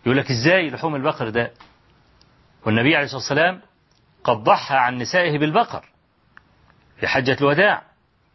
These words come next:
والبقر أحد الأزواج الثمانية المذكورة في سورة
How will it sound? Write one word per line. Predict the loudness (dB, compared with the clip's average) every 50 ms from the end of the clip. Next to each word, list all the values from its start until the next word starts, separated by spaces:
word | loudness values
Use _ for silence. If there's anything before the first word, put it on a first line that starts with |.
| _ _ _ _ -20 _ _ _
والبقر | 0 2 4 4 6 4 4 4 4 2 0 -2 -8 _ -6 -6 -4 0 0 0 0 2 -2 -2 0 0 -2
أحد | -2 0 0 -2 -2
الأزواج | -2 -2 -2 -2 0 2 2 2 2 0
الثمانية | -6 0 0 0 2 2 2 2 2 0 0 0 -2
المذكورة | -2 -4 -6 -6 -4 -2 0 0 0
في | 0 0
سورة | -2 -2